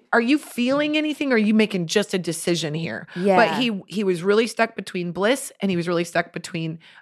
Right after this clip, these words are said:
Speaker 1: Irina. And based on his conversations in the pods with Irina, he chose Irina.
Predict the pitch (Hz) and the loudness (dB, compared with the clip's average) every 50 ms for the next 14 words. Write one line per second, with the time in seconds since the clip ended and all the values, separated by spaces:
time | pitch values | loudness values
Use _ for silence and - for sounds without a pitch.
0 | _ _ - 180 170 180 185 220 240 254 262 - - - 202 175 165 202 196 196 | _ _ 0 2 2 4 2 4 4 2 2 0 0 -2 -4 -2 0 0 0 0
1 | 226 - - 240 240 220 196 190 190 160 - - - 208 185 190 185 175 - 175 | 0 -2 -2 -2 -2 -2 -2 -4 -6 -8 -8 -4 -2 -2 0 0 -2 -4 -4 -6
2 | 165 - 165 160 165 - - _ 208 208 240 247 240 254 - - 180 175 185 220 | -6 -4 -6 -8 -8 -10 -4 _ 0 2 2 0 -2 -2 0 2 4 4 4 4
3 | 240 214 - - _ _ _ _ _ 202 214 214 214 208 202 185 175 170 185 196 | 2 -2 -8 -16 _ _ _ _ _ -2 -2 0 0 0 0 0 0 -2 -2 -2
4 | 208 220 220 220 220 _ - 208 196 - - - 196 175 170 165 185 165 156 156 | -2 -2 -2 -4 -6 _ -6 -6 -6 -6 -2 0 0 0 2 0 0 -2 -2 -4
5 | 156 139 120 78 - - | -6 -8 -8 -10 -10 -12